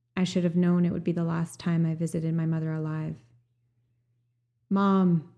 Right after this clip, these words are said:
twelve, thirteen, fourteen-year-old me begged, "can I please?" I skipped ahead down the wide aisle at the big Kroger in our area, grabbed a plastic bottle of Hidden Valley Ranch off the shelf of commercial salad dressings,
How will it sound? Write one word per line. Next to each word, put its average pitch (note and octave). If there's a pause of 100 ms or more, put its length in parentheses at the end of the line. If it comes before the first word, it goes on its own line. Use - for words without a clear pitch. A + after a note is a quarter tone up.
(120)
twelve, F3
thirteen, F3
fourteen-year-old E3+
me E3+
begged, E3
"can A3
I G#3+
please?" A#3 (840)
I F#3
skipped F#3+
ahead F#3
down F3+
the F3
wide F3
aisle F3
at E3+
the F3+
big F3
Kroger F3
in E3+
our E3
area, E3+ (560)
grabbed F#3
a F#3
plastic F3
bottle F3
of F3
Hidden F3+
Valley F3
Ranch E3+
off F3
the F3
shelf F3
of F#3
commercial E3+
salad F3
dressings, E3